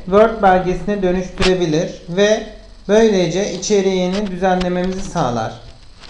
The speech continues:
Bir P D F dosyasını Word belgesine dönüştürmek için, açmak için dosya menüsünden aç komutu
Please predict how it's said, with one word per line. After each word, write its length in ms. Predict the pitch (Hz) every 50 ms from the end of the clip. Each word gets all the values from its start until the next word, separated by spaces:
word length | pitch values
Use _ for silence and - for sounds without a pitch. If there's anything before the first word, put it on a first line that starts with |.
| - - - - - - - - -
Bir 240 | - 220 247 247 240
P 260 | - 226 220 214 196
D 160 | 208 208 214 214
F 440 | 214 214 214 214 214 214 220 240 - - - - -
dosyasını 960 | 180 202 214 208 208 - 208 190 185 185 - - 175 165 151 147 156 185 - - - - - - -
Word 360 | - 165 196 214 220 214 220 220
belgesine 580 | 208 202 196 190 185 185 - - 208 202 196
dönüştürmek 800 | 190 185 185 185 180 - - - - 190 185 185 196 202 196 196
için, 300 | 160 - - 143 135 147 165 - -
açmak 500 | - 156 160 165 - - 190 190 190 190
için 420 | 175 151 - - 143 139 170 233 233 - - - - - - - - - - -
dosya 380 | 190 214 226 226 - 233 214
menüsünden 1000 | 202 196 180 170 165 160 165 - 165 151 147 143 139 131 143 160 - - - - - - - - - - - - - - - - - - - - - - -
aç 380 | 180 196 226 226 - - -
komutu 760 | - 196 180 165 160 147 165 - - 143 143 165 - - -